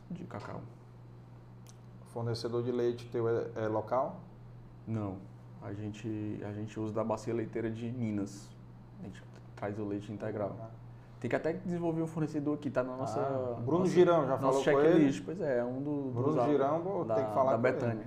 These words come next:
Speaker 2: É, tem que falar.
Speaker 1: Certeza.
Speaker 2: Vamos dar valor aqui ao produto local. <laughs>
Speaker 1: Até recentemente, é porque a gente usa leite em, em pó, né? Pra facilitar a nossa logística, a gente usa
Speaker 2: Sim,
Speaker 1: o
Speaker 2: sim,
Speaker 1: integral
Speaker 2: sim,
Speaker 1: em pó.
Speaker 2: certo.
Speaker 1: E a Betânia não tinha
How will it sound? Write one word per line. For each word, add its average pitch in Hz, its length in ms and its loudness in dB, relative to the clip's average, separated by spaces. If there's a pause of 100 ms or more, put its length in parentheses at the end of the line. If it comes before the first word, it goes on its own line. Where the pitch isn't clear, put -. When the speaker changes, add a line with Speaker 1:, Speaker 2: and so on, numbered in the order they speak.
Speaker 2:
É, 110 480 0
tem 131 100 -12
que - 60 -16
falar. 135 460 -6 (160)
Speaker 1:
Certeza. 120 440 -4 (400)
Speaker 2:
Vamos 147 300 -6
dar 151 120 4
valor 151 420 6
aqui 151 200 2
ao 160 240 6
produto 170 440 -2
local. 185 600 2 (180)
<laughs> - 120 -14
Speaker 1:
Até 180 380 2
recentemente, 185 720 -2
é - 20 -2
porque - 140 4
a 180 40 10
gente 180 200 2
usa 160 260 4
leite 139 640 0 (100)
em, 123 680 -4
em 156 40 0
pó, 117 340 6
né? 123 160 -2 (200)
Pra 107 100 -2
facilitar 120 500 0
a - 20 0
nossa 117 220 -2
logística, 120 440 0
a 123 40 -6
gente 120 160 -6
usa 123 180 0
Speaker 2:
Sim, 143 60 2
Speaker 1:
o 131 100 0
Speaker 2:
sim, 123 140 0
Speaker 1:
integral 120 280 4
Speaker 2:
sim, 143 60 -2
Speaker 1:
em - 60 -10
pó. 110 100 0
Speaker 2:
certo. 98 180 -4
Speaker 1:
E 117 120 2
a 131 60 6
Betânia 139 380 0
não 151 200 2
tinha 156 480 0